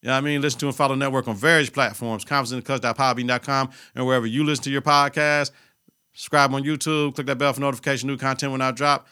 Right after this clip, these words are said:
Search Confidence in the Clutch, y'all. Follow, share, rate, review is important. Follow us on X and Instagram at Kane and K. Visit us on Facebook at Confidence in the Clutch. Leave comments, y'all. Go to Apple. Leave them, leave them reviews, man.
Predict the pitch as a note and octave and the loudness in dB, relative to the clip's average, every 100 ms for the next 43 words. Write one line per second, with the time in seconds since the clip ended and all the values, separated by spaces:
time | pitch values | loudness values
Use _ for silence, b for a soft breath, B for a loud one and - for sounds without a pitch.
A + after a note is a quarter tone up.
0 | b b D3+ C#3+ C#3+ C3 A#2 A#2 A#2 C3 | b b -4 -2 0 -2 -2 -6 -6 -4
1 | G#2+ - A2+ A2+ C3 C3 C3+ B2+ C3 B2 | -4 -2 -2 0 2 2 0 -2 0 -2
2 | A2+ C3+ A#2 G#2 D3+ D#3 C#3+ - b b | -4 -4 -4 -4 -2 -2 -2 -12 b b
3 | b C#3+ D3 A#2+ B2+ C#3 C3+ C3+ C3+ A#2+ | b 2 2 2 0 0 -2 -6 -6 -4
4 | C3+ C3 C3 C#3 C3 D3 C#3+ G#2+ C#3 C#3 | -2 -2 -2 -2 -2 -2 -2 -2 -4 -2
5 | C3+ C3 A#2 C#3 A#2+ A#2+ A#2+ D3 C3+ C3 | -4 -4 -4 -4 -4 -6 -4 -2 -2 -4
6 | B2 - D#3 C3 - b b C3 E3+ E3+ | -6 0 0 0 -8 b b -2 0 2
7 | E3+ F3 D#3+ C3+ C#3+ B2+ A#2+ D#3 D#3+ E3 | 4 2 2 -2 2 2 4 2 2 4
8 | E3 C#3+ B2+ D#3+ D#3+ D#3+ C#3+ C3+ E3 E3 | 4 2 0 2 2 0 -4 -2 -2 0
9 | D#3+ D3 F3 F#3+ F#3 C3+ C3 G#2+ | -2 -2 2 4 4 2 -2 -2